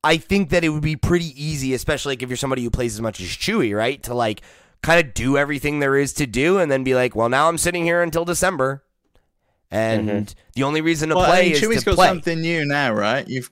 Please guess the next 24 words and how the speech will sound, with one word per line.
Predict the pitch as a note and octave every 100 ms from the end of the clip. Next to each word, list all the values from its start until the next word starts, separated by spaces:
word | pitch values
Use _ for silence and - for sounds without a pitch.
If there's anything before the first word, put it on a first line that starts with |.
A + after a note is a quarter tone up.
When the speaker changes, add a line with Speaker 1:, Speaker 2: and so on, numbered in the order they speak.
| -
Speaker 3:
you've | C3+ C3
got | D3+ -
X | A2 - -
rank | C3+ C3+ B2+ -
matches, | C3+ C#3 - D3 C#3+
so | - B2
you | A2+
can | A#2+
go | A2+ A2+
and | A2 G#2+
check | A#2 A2
out, | A2+
Speaker 2:
Yeah. | A2 A#2
Speaker 3:
like, | A2
the |
new | G#2+ G#2+
X | G#2 G#2+ -
battles. | A#2+ C3+
How | C3
do | C3+
you | C3+
feel | C#3
about | C3 B2+
those? | A#2 A#2 E2+ - -